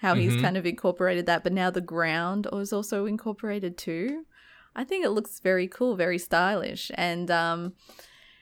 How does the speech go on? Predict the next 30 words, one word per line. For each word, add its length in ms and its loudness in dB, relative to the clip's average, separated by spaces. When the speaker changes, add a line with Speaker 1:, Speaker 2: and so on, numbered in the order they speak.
Speaker 1:
they 100 4
just 160 0
have 140 -2
to 80 -4
figure 340 -2
out 220 0
the 80 2
dead 360 4
air 260 2
thing. 420 -8
There's, 380 0
there's 200 2
moments 420 2
of 140 -6
dead 240 4
air 340 2
that 160 -4
need 260 -6
to 80 -6
be 140 -4
kind 280 -4
of 100 -10
cleaned 400 -6
up, 240 -4
but 280 0
apart 260 2
from 160 -2
that, 260 2
I 120 0
think, 240 -2